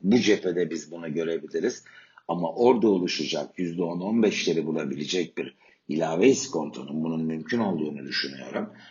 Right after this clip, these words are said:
Bir alım fırsatı oluşturabileceğini ve yılın ikinci çeyreğinden itibaren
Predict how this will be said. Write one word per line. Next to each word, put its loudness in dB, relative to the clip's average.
Bir 6
alım 0
fırsatı -2
oluşturabileceğini -4
ve 8
yılın 6
ikinci 0
çeyreğinden 2
itibaren -2